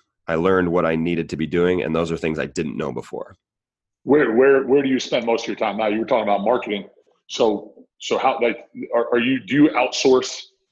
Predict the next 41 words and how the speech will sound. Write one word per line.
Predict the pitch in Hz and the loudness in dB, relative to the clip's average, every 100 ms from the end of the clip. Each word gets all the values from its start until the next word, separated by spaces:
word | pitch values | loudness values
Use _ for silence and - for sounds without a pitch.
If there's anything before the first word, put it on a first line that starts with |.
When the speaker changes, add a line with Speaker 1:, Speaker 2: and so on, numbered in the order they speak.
| _ | _
Speaker 2:
your | 117 | 0
marketing, | 117 120 120 110 101 | 4 2 2 -2 -2
your | 98 | -2
sales, | - 117 110 95 | 2 4 4 2
your | 104 110 | 0 2
operations? | 110 117 113 107 104 87 | 0 2 0 0 -4 -6
Do | 120 | 0
you | 113 | 2
have | 113 | 2
other | 117 | 0
people | 104 117 - | 0 -4 -6
within | 110 110 | -4 -4
the | 98 | 0
business | 117 110 110 | 0 0 -2
that | 120 107 | 0 0
are | |
doing | 92 113 113 107 _ _ _ _ - | 2 0 -2 -6 _ _ _ _ 0
your | 110 | 2
marketing | 117 120 127 | 4 2 0
and | 107 | 0
sales | - 120 101 | 2 2 2
for | - 127 | 4 6
you? | 156 | 6
Or | 127 | 6
are | 104 | 4
you | 113 | 0
still | 120 - 117 107 - 113 | -4 0 2 2 -2 -2
actively | 110 - 107 104 | 0 -2 -4 -4
involved | 95 98 101 101 | -4 -2 -2 -2
with | |
all | 95 85 | -4 -4
that | 82 | -6
stuff? | - 92 - _ - - - - - | -10 -14 -16 _ -20 -20 -20 -16 -2
Speaker 1:
I'm | 127 | 0
still | 127 131 123 113 - | 2 2 4 4 4
all | 110 110 | 4 4
marketing | 101 98 95 | 2 2 0
and | 90 | -2
sales. | - 87 92 104 | -2 0 0 -2
So | - 90 87 | -6 -2 0
I, | 85 | 0